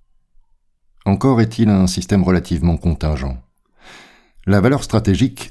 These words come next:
en même temps que l'astuce de la publicité, est précisément celle-là. De toucher chacun en fonction des autres, dans ses velléités de prestige social réifié. Jamais elle ne s'adresse à l'homme seul,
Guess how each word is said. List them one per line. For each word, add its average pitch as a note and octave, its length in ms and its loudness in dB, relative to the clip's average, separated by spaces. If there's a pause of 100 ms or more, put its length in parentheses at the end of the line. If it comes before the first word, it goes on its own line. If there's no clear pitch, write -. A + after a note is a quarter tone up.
en F#2 120 0
même F#2 280 4
temps A#2 180 2
que - 100 -6
l'astuce E2+ 540 -2
de D#2+ 100 -4
la D#2+ 120 -4
publicité, D#2+ 760 -4
est F#2 60 -2
précisément E2+ 640 -2
celle-là. C#2 560 -8 (720)
De F2 160 0
toucher F#2+ 420 0
chacun F2+ 380 0
en F2+ 160 2
fonction E2 440 -4
des D#2+ 200 -2
autres, G2 260 0 (480)
dans F#2+ 240 0
ses F#2 160 0
velléités F#2 480 2
de F2 60 0
prestige F2 520 -4
social D#2+ 440 -6
réifié. C#2+ 580 -8 (1200)
Jamais G#2+ 420 2
elle F2+ 180 2
ne F2 80 4
s'adresse F2 420 -2
à E2 40 -2
l'homme D#2 200 -2
seul, G#2+ 360 0